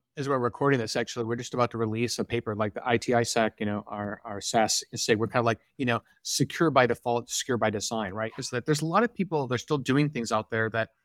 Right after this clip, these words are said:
are you really thinking about things are secure by design, you know, secure by default, right? And I know everyone talks about that, just like, you know, Ann Johnson, you know, from Microsoft and, you know, the podcast she does is like,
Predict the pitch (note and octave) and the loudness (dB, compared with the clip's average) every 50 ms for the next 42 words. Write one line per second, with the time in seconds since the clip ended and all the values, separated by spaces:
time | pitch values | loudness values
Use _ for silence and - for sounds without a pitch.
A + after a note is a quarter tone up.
0 | _ _ - C#3 C#3 C#3 C#3 D#3 F3 F3+ D3+ D#3 - D#3+ D#3 D3 D#3+ C3+ A2+ - | _ _ 4 6 6 6 6 4 4 2 2 0 -2 -2 -2 -2 -4 -4 -2 -2
1 | A2+ A2+ - - B2+ B2+ B2+ A#2 - - - B2 B2+ A#2+ A2+ - - A2+ - - | -2 -2 -4 -6 -6 -6 -6 -6 -8 -4 -2 0 0 0 0 -2 -6 -6 -8 -10
2 | - B2+ C3 C3+ D#3+ F3+ F#3 D#3+ - C3+ A#2 A#2 A#2 A2+ A2+ A#2 - _ - A#2 | -10 -8 -4 -2 -2 -2 -2 -2 -2 -2 0 2 2 0 0 -2 -6 _ -10 -8
3 | A2+ A2 - - - - - B2+ B2+ C#3 C3+ B2+ B2 - - B2+ A2 - - - | -8 -8 -6 -6 -6 -2 -2 0 2 2 0 0 -2 -4 -6 -6 -6 -6 -8 -10
4 | - A2 A2 - - _ _ _ _ _ _ _ _ _ _ _ _ - E3+ D#3+ | -10 -10 -10 -10 -14 _ _ _ _ _ _ _ _ _ _ _ _ 6 8 8
5 | D#3+ D#3+ - _ _ _ _ _ _ _ _ _ - D#3 D3+ D#3+ E3+ E3 E3 - | 8 6 0 _ _ _ _ _ _ _ _ _ -10 -6 -4 -2 -2 -2 -2 -4
6 | _ - F#3+ G3+ G#3+ F#3+ F3+ D3+ - - C3+ C3 - - A#2+ A2 G2+ - G#2+ G2 | _ 0 2 4 4 4 4 2 4 4 2 2 2 0 -4 -4 -4 -4 -8 -6
7 | - C3+ B2+ - - B2 A#2 - A#2+ A2+ A2 - - B2+ A#2+ A#2+ A#2 - A#2+ A#2 | -6 -6 -6 -2 -2 -2 0 0 -2 -4 -4 -4 -4 -2 -2 -2 0 0 2 2
8 | A#2+ A#2+ A#2 - B2+ A#2+ A#2 A#2 A#2 A2+ A2 A2 - - G#2+ G#2+ A#2 B2 C3+ A#2 | 2 2 0 -2 -2 -2 -2 -4 -6 -10 -12 -12 -8 -2 2 4 4 4 4 2
9 | - A2 G2 G2+ - A#2+ G#2+ G#2+ G#2 - A#2+ A2 A2 A2 - _ _ _ _ B2+ | 2 2 2 2 2 -2 -4 -4 -4 -6 -6 -6 -6 -6 -8 _ _ _ _ -20
10 | - - A#2 A2+ - A#2 G#2 - - B2+ G#2+ G#2 G#2+ G2+ A2 | -2 0 2 2 2 0 -2 -2 -2 -2 -2 -2 -4 -6 -8